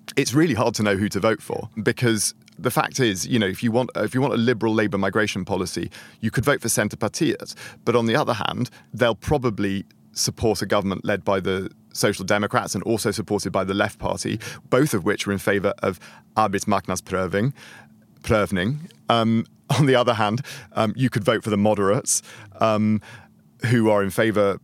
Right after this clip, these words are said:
who are against arbetsmarknadsprövning, but are, um, uh, but, but for this higher salary limit. But if that's okay by you, you could vote for them. But on the other hand, they are also going to need the support of the Sweden Democrats,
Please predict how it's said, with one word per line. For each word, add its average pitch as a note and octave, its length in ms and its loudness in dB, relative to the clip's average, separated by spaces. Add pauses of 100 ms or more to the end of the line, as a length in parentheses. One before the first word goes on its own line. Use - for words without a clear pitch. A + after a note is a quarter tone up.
(120)
who A2 120 2
are A2 40 4
against A#2 340 0
arbetsmarknadsprövning, G2+ 1080 -2 (340)
but G2+ 460 -2
are, G2+ 460 2
um, G2 520 0
uh, G2 360 0
but, G2 500 -6
but - 220 0
for - 120 -12
this G2+ 160 -2
higher G2 240 2
salary G2 400 2
limit. F2+ 380 -2 (220)
But G#2+ 100 0
if A2 80 0
that's - 220 2
okay C3 320 2
by G#2 160 2
you, F#2+ 340 -2 (140)
you B2 80 -2
could C3+ 100 2
vote D#3+ 180 2
for B2 60 -4
them. G2+ 180 2
But B2 120 2
on B2 80 2
the C#3+ 60 4
other C3+ 120 2
hand, B2 140 2
they C#3+ 100 4
are D#3+ 180 4
also D3+ 240 2
going G#2+ 180 2
to A2 100 -6
need G#2+ 160 -2
the G2 80 -6
support A2+ 300 0
of G#2 100 -2
the A#2 60 0
Sweden C3 340 2
Democrats, F#2 720 -2